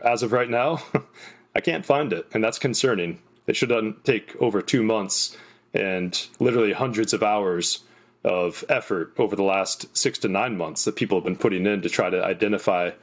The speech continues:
what we're working with and if it's truly a lawful mandate.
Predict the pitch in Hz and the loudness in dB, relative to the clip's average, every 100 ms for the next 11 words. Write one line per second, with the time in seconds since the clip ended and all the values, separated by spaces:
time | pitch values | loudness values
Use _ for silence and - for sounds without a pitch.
0 | - _ _ _ - 98 107 104 110 98 | -20 _ _ _ -6 0 2 2 0 0
1 | 98 104 107 87 85 - 90 92 95 - | 0 0 0 2 2 0 0 0 0 -2
2 | - 135 117 101 95 101 95 90 - 90 | 0 2 4 4 2 2 2 2 2 -2
3 | 87 90 80 80 | -2 -2 -2 -2